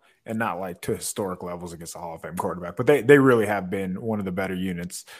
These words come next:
uh, the past month or so. They did in the second half against the Rams. They, they did a really good job of shutting Dak down,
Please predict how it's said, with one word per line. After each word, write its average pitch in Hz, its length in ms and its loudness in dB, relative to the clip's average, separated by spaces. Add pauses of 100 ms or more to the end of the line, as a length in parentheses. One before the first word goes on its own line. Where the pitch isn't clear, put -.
(180)
uh, 113 160 2
the 107 100 0
past 110 300 2
month 98 200 -6
or 104 60 -6
so. 95 320 -6
They 98 140 -6
did 113 120 0
in 101 80 -6
the 95 60 -6
second 98 280 -6
half 92 220 -6
against 90 220 -10
the 90 60 -8
Rams. 87 320 -6
They, 90 120 -6
they 95 180 -8
did 92 120 -4
a 90 60 -4
really 98 200 -4
good 92 120 -6
job 87 280 -4
of 87 80 -14
shutting 90 300 -6
Dak 87 280 -6
down, 87 360 -8